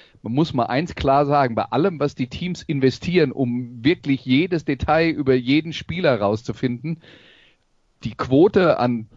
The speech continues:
Treffern ist nicht so grandios. Auch in der ersten Runde ist es selten so, dass mehr als fünfzig Prozent, äh, der Spieler, die da genommen werden, die Erwartungen erfüllen. Also das ist ohnehin schon ein extrem schweres Geschäft. Ich bin mir nicht sicher,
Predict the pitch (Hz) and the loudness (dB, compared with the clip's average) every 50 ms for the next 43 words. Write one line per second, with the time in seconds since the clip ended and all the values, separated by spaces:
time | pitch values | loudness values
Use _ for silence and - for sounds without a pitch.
0 | - - - - 151 202 - 147 131 143 165 165 - - 135 - 135 143 175 - | -6 -2 0 2 2 2 2 2 0 0 0 -4 -6 -8 -8 -6 -4 -4 -4 -6
1 | - - - 131 139 151 165 170 165 156 143 139 156 175 160 147 147 160 180 175 | -6 -8 -4 -2 0 0 0 0 2 2 2 2 2 2 2 2 4 4 4 2
2 | 139 - - - - 123 - 131 123 127 123 113 135 143 139 - - 139 123 165 | 2 0 -2 -2 -2 0 0 0 0 0 0 2 2 0 0 0 -2 -2 0 0
3 | 202 214 185 180 175 170 160 139 - _ - - - - - 127 139 - - - | 0 0 2 2 0 0 -2 -6 -16 _ -18 -16 -16 -16 -16 -18 -20 -20 -20 -20
4 | - 71 - - 127 156 151 127 127 123 135 143 175 165 185 170 143 147 151 156 | -20 -14 -12 -6 -2 -2 -2 0 2 2 2 2 2 0 -2 0 2 2 4 4
5 | 151 135 117 135 139 160 156 147 - - 180 180 - - 156 - - 131 - - | 4 2 2 2 2 4 2 2 0 -4 -8 -8 -8 -10 -6 -2 -2 -2 0 0
6 | 147 143 156 160 160 - - - - 143 139 139 131 131 131 127 131 131 131 127 | 0 0 -2 -4 -8 -10 -10 -4 0 2 2 2 2 2 2 2 4 4 2 2
7 | 127 127 127 123 - - 143 143 151 151 143 143 143 143 139 135 131 139 127 123 | 2 0 0 -2 -6 -6 -4 0 0 0 0 0 0 2 2 2 2 0 -2 -2
8 | 131 151 143 131 131 131 131 131 127 127 123 123 123 123 117 - - - - - | -2 -2 -2 0 0 0 0 0 -2 0 2 2 2 2 0 -2 -10 -20 -20 -20
9 | - - - - 127 110 113 110 139 - 185 170 170 160 139 - - 156 151 156 | -20 -16 -10 -6 -2 0 2 2 2 2 0 -2 0 0 0 0 2 2 2 2
10 | 147 135 127 131 123 127 123 - 135 - - - 151 143 147 143 131 165 202 214 | 2 0 0 0 -2 -2 -4 -4 -6 -6 -2 0 2 2 4 4 4 2 0 0
11 | - - 143 127 123 - 127 120 117 - 120 - - - 123 127 135 139 - - | 0 0 0 0 0 -4 -8 -8 -8 -8 -10 -10 -8 -4 -2 -2 -2 -2 -4 -2
12 | 131 127 123 120 127 120 - - 127 - - 120 - - - 135 - - 139 139 | 0 2 2 2 0 -2 -4 -8 -8 -2 0 -2 -2 -2 -6 -6 -2 0 0 0
13 | 139 135 131 123 - - 139 - 156 143 135 127 | 0 0 -2 -2 -2 -2 0 2 4 4 4 2